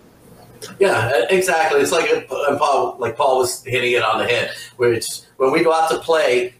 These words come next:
you know, we, we just don't wanna do the best we, we can. We wanna be the best on that stage. You know, it doesn't matter who we play with. You know, we've had the privilege of playing, you know, with the Randy Rhoads and the Michael Schenker group and, you know, some, some of my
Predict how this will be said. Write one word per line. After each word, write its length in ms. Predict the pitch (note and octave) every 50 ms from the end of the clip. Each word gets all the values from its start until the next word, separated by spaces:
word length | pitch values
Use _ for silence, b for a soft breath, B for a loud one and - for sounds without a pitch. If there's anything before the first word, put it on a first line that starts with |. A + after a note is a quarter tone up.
| _ -
you 100 | C3 B2
know, 220 | A#2 - A#2 A2+ B2
we, 160 | C3 - F#3
we 160 | - C3+ C3+
just 240 | C3 - D#3+ D#3+ -
don't 140 | E3 C#3+ C#3+
wanna 220 | C#3+ C#3 B2+ A#2+
do 120 | A#2+ C#3+ B2+
the 80 | B2
best 280 | A2+ C3+ B2+ B2 - -
we, 360 | C#3+ D3+ D#3 D#3 C#3 C#3+ C#3+ -
we 160 | C3+ C#3+ C#3+ C#3
can. 240 | B2 A2+ A2+ A#2
We 80 | C3 C3+
wanna 120 | C3+ C#3
be 120 | C3+ C3+ B2
the 120 | B2 A2+
best 440 | A2+ B2 B2 A#2+ - - - - - -
on 200 | A#2+ A#2+ - -
that 180 | A2+ - -
stage. 560 | - - - C#3 C#3 B2+ A2+ G#2+ - - - b b b b b b -
You 80 | B2 B2
know, 60 | A#2+
it 60 | B2
doesn't 220 | F3+ F3 F3+ F#3+
matter 220 | F3+ F3 D#3+ D#3 C#3+
who 100 | D#3 D#3+
we 140 | D3+ C#3+ C#3
play 240 | C#3 D#3+ E3+ F3 F3
with. 140 | C#3 - -
You 140 | - E3
know, 100 | E3 D3
we've 100 | D#3 D#3+
had 180 | - - - -
the 100 | - -
privilege 460 | - D3+ D#3+ D#3+ D#3+ D3 C3 B2 A#2+ B2
of 120 | B2 -
playing, 340 | - D#3+ F3 F3+ D#3+ C#3+ C#3+
you 60 | B B B B -
know, 80 | C3+ B2+
with 100 | B2+ B2
the 80 | B2
Randy 320 | C3 C3 C3 B2+ A#2+ A#2+ A2+
Rhoads 420 | A#2 B2 A#2 G#2 G#2 G#2+ G#2+ -
and 120 | B2 A#2+ A#2+
the 80 | B2 B2 B B B
Michael 260 | B2+ C#3+ D3 D3 -
Schenker 460 | - - - D#3+ D#3 D3 D3 C#3+ -
group 340 | B2+ C3 C3 - - - - C3+
and, 180 | C3 B2 B2 C3
you 160 | C#3+ C#3+ -
know, 120 | B2+ B2
some, 320 | A#2+ - D#3 C#3+ B2+ A#2 b b b b b
some 200 | - - G3 G3
of 100 | F3 E3 E3+
my 160 | D#3+ D#3+ F#3+